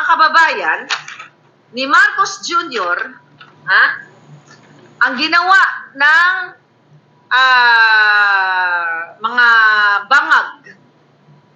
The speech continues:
ay pinwersa, ay, I mean, naglagay sila ng acting governor,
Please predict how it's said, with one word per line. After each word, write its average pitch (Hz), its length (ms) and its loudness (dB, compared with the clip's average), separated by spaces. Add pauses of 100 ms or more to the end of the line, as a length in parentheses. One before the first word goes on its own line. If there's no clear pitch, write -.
ay 294 160 2 (240)
pinwersa, 254 560 -2 (160)
ay, 202 160 -4
I 214 80 -4
mean, 233 240 -8 (1040)
naglagay 269 480 0
sila 269 320 -4 (720)
ng 247 220 4 (340)
acting 247 320 -12
governor, 180 720 -4